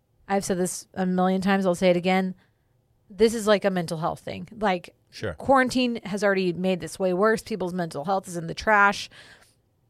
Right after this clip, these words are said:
Speaker 1: You're, we're not getting outside as much. And if you already struggle with self-esteem issues and now you've put on weight or you're not exercising or you're eating like shit 'cause you're in quarantine,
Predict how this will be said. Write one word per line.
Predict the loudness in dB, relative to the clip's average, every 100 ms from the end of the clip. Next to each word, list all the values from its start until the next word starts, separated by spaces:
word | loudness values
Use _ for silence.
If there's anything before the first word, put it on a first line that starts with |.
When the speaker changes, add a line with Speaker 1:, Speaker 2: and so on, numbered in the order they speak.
| _ _ _ _
Speaker 1:
You're, | -8 0 2 2
we're | -2 0
not | 2 2 0
getting | -4 -4
outside | -4 2 4
as | 4
much. | 4 4 2 -2 -12 _ _ _ _ _ _
And | 2 2 4
if | 0 -2
you | 2
already | 4 4
struggle | 2 6 6 6
with | 2
self-esteem | 4 2 2 -2 0
issues | 0 0 2 2 0 -12 _ _ _ _ -2
and | 2
now | 4 4
you've | 4
put | 2 4
on | 4
weight | 6 6 6
or | 4
you're | 2 4
not | 4 6
exercising | 4 2 2 4 4 2 0
or | 0
you're | 0
eating | 0 0
like | -2
shit | 0 0 0
'cause | -2 -2
you're | -2
in |
quarantine, | 0 0 0 -4 -8 -8